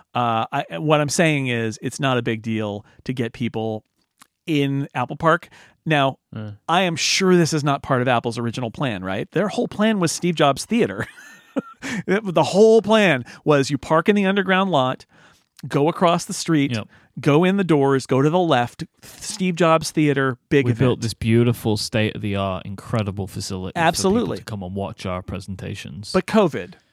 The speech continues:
Speaker 1: and so they're gonna
Speaker 2: Yeah.
Speaker 1: do an open air thing. And, like, great.
Speaker 2: Uh-huh.
Speaker 1: I, I think it's great improvisation. But, but I just wanted to say, I don't think that this is one of those things where you can say, "Well,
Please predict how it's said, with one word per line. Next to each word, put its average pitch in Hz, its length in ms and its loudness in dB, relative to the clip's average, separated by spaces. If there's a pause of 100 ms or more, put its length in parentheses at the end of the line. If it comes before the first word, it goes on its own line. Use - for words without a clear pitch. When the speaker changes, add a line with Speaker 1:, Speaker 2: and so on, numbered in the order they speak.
(140)
Speaker 1:
and 143 140 0
so 170 100 0
they're 156 100 4
gonna 156 160 0
Speaker 2:
Yeah. 143 60 -2
Speaker 1:
do 175 160 4
an 165 60 4
open 160 240 2
air 117 180 -2
thing. - 320 -14 (280)
And, 160 140 0
like, 175 200 0
great. 113 280 2
Speaker 2:
Uh-huh. 147 80 -2 (200)
Speaker 1:
I, 160 80 2
I 156 40 2
think 160 160 2
it's - 140 0
great 170 180 4
improvisation. 139 720 0 (240)
But, 156 200 0 (200)
but 151 240 0
I 160 80 4
just 180 160 0
wanted 190 160 4
to 156 80 -2
say, 147 320 0 (1000)
I 170 120 4
don't 165 440 2
think 147 380 -4
that 135 160 -4
this 135 160 -4
is 127 60 -6
one 143 120 -2
of 131 60 -2
those 131 160 -2
things 135 180 -4
where 135 120 -2
you 131 80 0
can 135 140 -4
say, 135 200 -2
"Well, 131 260 -6